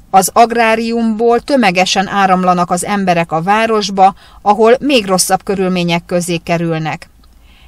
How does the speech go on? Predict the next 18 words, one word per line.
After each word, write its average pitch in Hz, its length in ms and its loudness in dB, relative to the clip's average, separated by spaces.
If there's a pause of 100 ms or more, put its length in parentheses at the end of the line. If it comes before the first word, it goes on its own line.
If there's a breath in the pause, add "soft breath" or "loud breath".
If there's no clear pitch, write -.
(100)
Ezeket 254 540 4
az 196 200 -2
identitásukat 226 1000 0
vesztett, 214 760 -2
reménytelen 202 640 0
helyzetben 185 600 -2
lévő 180 300 -4
embereket 190 680 0
találja 180 440 2
meg 170 220 -2
az 165 200 -4
iszlám 160 420 -4
állam. 147 480 -6 (1200)
A 180 120 0
térségben 214 800 0
jelentősek 185 720 0
a 165 60 -4
tradíciók, 208 880 -2